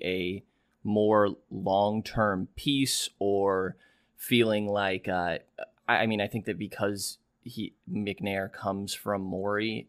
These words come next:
it's easy to kind of like, "Oh, is he also doing an overvaluing his own assets kind of situation?" Um, or do you think not moving on from Harrison last year was just more of a product of, um,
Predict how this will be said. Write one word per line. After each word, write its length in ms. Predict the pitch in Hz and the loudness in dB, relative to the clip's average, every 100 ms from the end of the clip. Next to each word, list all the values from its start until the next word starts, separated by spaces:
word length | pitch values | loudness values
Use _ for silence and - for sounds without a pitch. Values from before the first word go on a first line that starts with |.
| - | -8
it's 380 | 90 - - - _ - | -8 -8 -12 -14 _ -12
easy 380 | 104 101 101 95 | -8 -6 -8 -8
to 160 | - | -10
kind 260 | 92 98 92 | -12 -10 -10
of 80 | 90 | -8
like, 240 | 85 85 | -10 -6
"Oh, 180 | 117 127 | -4 -2
is 120 | 98 | -4
he 120 | - 101 | -6 -4
also 300 | 101 107 104 | -4 -2 -4
doing 320 | 101 104 101 | -4 -4 -6
an 100 | 98 | -4
overvaluing 800 | 104 104 95 95 107 107 107 104 | -4 -2 -2 0 0 -2 -4 -4
his 160 | 104 | -4
own 160 | 101 101 | -4 -2
assets 540 | 101 117 117 110 95 | 2 2 2 -2 -4
kind 200 | - 98 | -4 -6
of 100 | 95 | -4
situation?" 800 | - 101 101 95 85 - 90 87 - _ _ _ - | -6 -6 -4 -4 -4 -4 -4 -6 -8 _ _ _ -4
Um, 420 | 107 98 92 95 _ _ _ _ | 0 2 0 -4 _ _ _ _
or 220 | 131 120 | 6 6
do 140 | 107 113 | 6 0
you 120 | 113 | -2
think 260 | 104 104 107 | -2 -4 0
not 200 | 104 95 | 2 2
moving 280 | 104 104 | 0 0
on 180 | 101 98 | 0 0
from 160 | - 98 | -2 -6
Harrison 440 | 98 95 - 98 | -4 -2 -4 -4
last 320 | 95 92 95 90 | -2 -2 -4 -4
year 240 | 90 90 | -4 -2
was 180 | 87 - | -4 -4
just 220 | 90 - | -4 -4
more 140 | 92 | -4
of 80 | 90 | -4
a 40 | 90 | -6
product 400 | 98 92 85 87 | -6 -6 -6 -8
of, 200 | 85 - _ _ _ _ _ | -8 -10 _ _ _ _ _
um, 300 | - 73 65 | -6 -4 -4